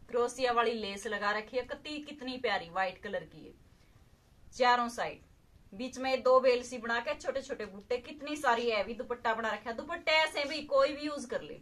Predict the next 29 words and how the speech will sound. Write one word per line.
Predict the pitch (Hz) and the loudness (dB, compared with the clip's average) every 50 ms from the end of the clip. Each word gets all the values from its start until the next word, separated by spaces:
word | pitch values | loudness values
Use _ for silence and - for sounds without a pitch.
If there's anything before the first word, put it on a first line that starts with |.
| - _ - _ - - - - - | -18 _ -20 _ -20 -20 -20 -18 -16
देखो | 170 180 - - 170 156 - _ _ _ - - - _ - - - - _ _ - _ _ _ _ - - - - - - | -14 -14 -14 -16 -20 -20 -20 _ _ _ -20 -20 -20 _ -20 -20 -20 -20 _ _ -20 _ _ _ _ -20 -20 -20 -20 -2 4
cotton | 262 277 277 294 285 285 | 4 4 4 4 -2 -4
stuff | 277 - - 254 240 240 269 | -6 -4 0 0 0 0 -2
में, | 262 285 294 262 233 | -4 -4 -4 -2 0
गर्मी | 247 277 285 285 285 294 | 2 2 2 2 0 -2
में | 285 285 285 285 | -2 -2 -2 -2
कति | 277 285 294 269 | -4 -6 -6 -10
गजब | 208 - 226 226 247 262 247 | -4 -2 -2 0 0 -2 0
का | 240 247 247 | 0 0 2
लगेगा | 226 196 180 170 180 180 202 226 | 2 0 0 -2 -6 -6 -6 -8
सूट | 214 - 240 220 220 233 247 254 247 - - _ _ - - - | -8 -8 -10 -12 -8 -8 -10 -10 -10 -16 -20 _ _ -20 -14 -10
किसी | 269 320 294 302 277 277 | -8 -4 6 6 6 6
भी | 262 294 | 6 2
तरिया। | 202 254 262 269 269 254 | 0 0 2 4 4 4
और | - - 233 254 247 240 240 247 | 4 6 6 6 6 6 2 -4
ई | 254 262 | -6 -6
मीठी | 254 254 262 269 269 - 269 254 | -4 -4 -6 -6 -8 -10 -12 -12
ठंड | - 262 262 254 | -10 -10 -4 -2
हो | 247 226 | -2 -2
रही | 214 208 190 | -2 -4 -8
है, | 190 | -8
इसमें | 226 220 226 214 214 208 | -10 -10 -10 -10 -10 -10
भी | 233 | -8
कति | 226 226 214 - 220 | -8 -10 -10 -8 -8
एंडी | 208 208 214 202 208 226 | -8 -8 -6 -6 -4 -4
है | 226 214 | -4 -4
क्योंकि | 220 214 214 208 - 226 | -4 -8 -10 -10 -14 -10
कढ़ाई | - 247 254 - - 196 185 185 | -6 -4 -2 0 0 0 -2 -6
से | 185 - 220 208 226 269 | -10 -10 -6 -4 -4 -6